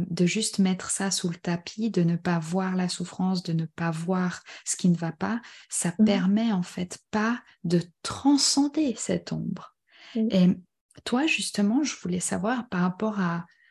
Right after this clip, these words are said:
Speaker 1: à ton propre parcours, tu nous as dit tout à l'heure que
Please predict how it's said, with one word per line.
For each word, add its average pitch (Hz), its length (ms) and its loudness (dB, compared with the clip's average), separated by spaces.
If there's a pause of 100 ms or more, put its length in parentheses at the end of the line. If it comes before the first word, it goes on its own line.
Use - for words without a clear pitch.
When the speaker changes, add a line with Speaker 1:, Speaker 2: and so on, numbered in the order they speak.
(220)
Speaker 1:
à 175 140 -2
ton 220 220 -2
propre 196 360 -4
parcours, 185 440 -6
tu - 120 -2
nous 180 200 4
as 165 80 -2
dit 208 160 -6
tout - 200 -12
à 175 100 -2
l'heure 196 400 -4
que 196 260 -2